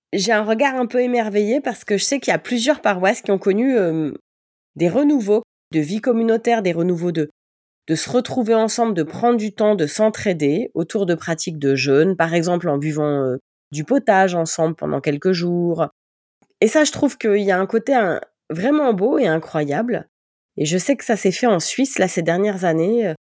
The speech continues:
surtout autour des jeûnes pour la planète. Alors, euh, cette idée de dire, on va apprendre à manger moins, à consommer moins, à pas manger de viande. Il y avait tout un sens derrière et puis un défi un peu collectif.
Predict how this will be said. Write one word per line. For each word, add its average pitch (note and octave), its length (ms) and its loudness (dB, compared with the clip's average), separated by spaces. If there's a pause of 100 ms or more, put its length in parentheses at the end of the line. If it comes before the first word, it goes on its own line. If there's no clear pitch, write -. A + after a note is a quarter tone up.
surtout C4+ 420 -2
autour A3+ 360 0
des F#3 160 2
jeûnes A3 260 0
pour F#3+ 140 -6
la E3+ 120 0
planète. E3+ 680 -2 (320)
Alors, D#3 340 0
euh, C#3+ 100 2
cette E3+ 320 -2
idée G#3 280 0
de F#3 120 0
dire, G3 560 -4 (600)
on E3 80 0
va G3+ 300 0 (300)
apprendre G3+ 480 -2
à F3 80 2
manger F3+ 360 0
moins, F3+ 320 2
à F3 40 0
consommer F#3+ 540 -2
moins, D#3 440 0
à D3+ 60 -4
pas F3 160 0
manger F#3+ 340 2
de F3 80 -4
viande. E3+ 640 0 (420)
Il - 60 -6
y D3+ 40 0
avait G#3+ 180 2
tout D#4+ 200 -4
un B3+ 140 2
sens C#4 420 0
derrière A3+ 440 0
et B3 60 0
puis A3 140 -4
un G3 100 2
défi A#3 440 -2
un A3 80 2
peu A3+ 160 -2
collectif. G#3 680 -4